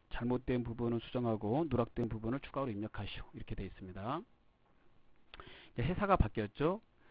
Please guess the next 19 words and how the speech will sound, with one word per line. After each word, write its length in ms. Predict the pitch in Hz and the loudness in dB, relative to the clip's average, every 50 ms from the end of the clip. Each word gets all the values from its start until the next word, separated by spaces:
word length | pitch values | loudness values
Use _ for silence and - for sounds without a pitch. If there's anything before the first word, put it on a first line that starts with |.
| - - - - | -20 -20 -14 -8
자, 100 | - 113 113 | -6 -4 -2
그럴 260 | - 127 127 135 127 | 0 2 2 2 2
때 340 | - - 120 120 123 123 117 - | 4 4 6 6 6 6 4 4
우측 280 | 139 135 - - - - | 0 -2 -2 -4 -4 -2
상단의 500 | - 123 131 123 123 120 120 117 110 120 | 0 0 2 2 2 4 4 4 2 2
회사 160 | 143 143 147 | 0 0 0
변경 340 | 135 120 110 107 107 110 110 | 0 2 0 0 0 0 -2
버튼을 320 | 104 101 - - 123 131 | -2 -2 -2 -2 -2 -4
눌러줍니다. 680 | 120 107 98 104 104 - 98 92 87 82 87 90 85 78 - - - _ _ _ - - _ - - - - - - - - - - - - - - | -4 -4 -4 -4 -4 -6 -8 -8 -8 -8 -8 -10 -10 -12 -16 -20 -20 _ _ _ -20 -20 _ -20 -20 -20 -20 -20 -20 -20 -20 -20 -20 -20 -20 -16 -12
이 80 | - 101 | -12 -10
주식회사 540 | - - 120 113 - - 156 147 139 139 123 | -8 -6 -6 -6 -4 -2 -2 0 2 2 2
영진으로 400 | 107 107 127 131 131 156 147 143 | 2 2 0 0 0 0 0 0
이렇게 200 | 123 110 - 117 | -2 -4 -4 -4
바꿔주시고요. 1000 | - - 104 - - 113 - 110 104 - - - - 113 101 92 104 131 165 196 - - - - - - - - - - - - - - - - - - _ _ - _ _ _ _ _ - - - _ - | -2 -2 -2 -2 -2 -6 -4 -6 -8 -10 -8 -8 -6 -6 -4 -2 -2 -2 -4 -4 -8 -14 -20 -20 -18 -18 -18 -16 -18 -18 -18 -18 -18 -18 -20 -20 -20 -20 _ _ -20 _ _ _ _ _ -20 -20 -20 _ -14
그 300 | - - 117 113 113 110 | -8 -4 0 0 0 2
위에서 400 | 117 127 135 135 135 - 143 127 | 2 2 0 0 0 -2 -2 -2
아래로 240 | 120 123 123 123 123 | -2 -2 -2 -2 -4
쭉 300 | 120 - 147 160 170 170 - | -4 -4 -2 -2 -2 -2 -4
보시면서 760 | - 120 110 - - 123 120 117 107 107 104 117 143 170 | -6 -6 -6 -4 -4 -4 -2 -2 -2 -2 -4 -2 -4 -4